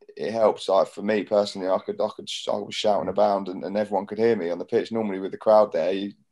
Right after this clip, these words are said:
people can't hear you. So, in, in certain, certain ways, it did help, and then in, in, in others, like, some people obviously need the crowd to get 'em going, and, um, in a game, and, and when you haven't got that, it's, it's, it is like a pre-season game, like, with no one there. So it's, it's, it's weird.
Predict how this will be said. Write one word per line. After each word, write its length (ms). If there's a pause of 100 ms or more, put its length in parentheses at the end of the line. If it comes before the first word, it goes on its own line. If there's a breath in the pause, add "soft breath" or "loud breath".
(160)
people 240
can't 200
hear 140
you. 160
So, 280 (500 soft breath)
in, 140
in 160
certain, 420
certain 340
ways, 280
it 80
did 140
help, 300
and 100
then 220
in, 140
in, 100
in 240
others, 380
like, 220
some 220
people 460 (440)
obviously 300
need 260
the 80
crowd 460 (260)
to 100
get 160
'em 120
going, 380
and, 280 (540)
um, 420
in 100
a 80
game, 320
and, 180
and 140
when 120
you 80
haven't 180
got 180
that, 200
it's, 220
it's, 180
it 100
is 200
like 160
a 40
pre-season 560
game, 400
like, 140
with 100
no 100
one 180
there. 280
So 160
it's, 240
it's, 180
it's 240
weird. 320